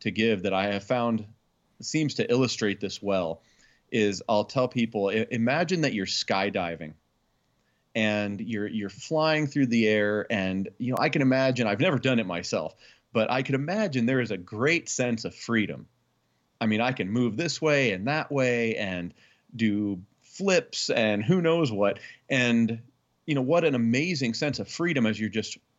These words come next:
plummeting through the sky. But there's something that you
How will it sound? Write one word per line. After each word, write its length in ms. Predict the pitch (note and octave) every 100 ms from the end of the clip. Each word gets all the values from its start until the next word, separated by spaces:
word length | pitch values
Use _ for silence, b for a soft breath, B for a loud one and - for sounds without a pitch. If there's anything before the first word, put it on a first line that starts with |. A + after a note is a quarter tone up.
| _ _ _ _
plummeting 720 | - - D3+ C#3 A2 G#2 G#2+ - _ _ _ _ _ _ -
through 180 | B2+
the 100 | G#2+
sky. 600 | G2 - C#3+ C#3 F2+ F2 - _ _ _ _ _
But 440 | A2 B2 A2+ - - _ _ _ _ _
there's 320 | B2 D3 D3+ -
something 520 | E3 F#3+ G#3 A#2+ A2
that 180 | G#2+ A2
you 280 | A#2+ D3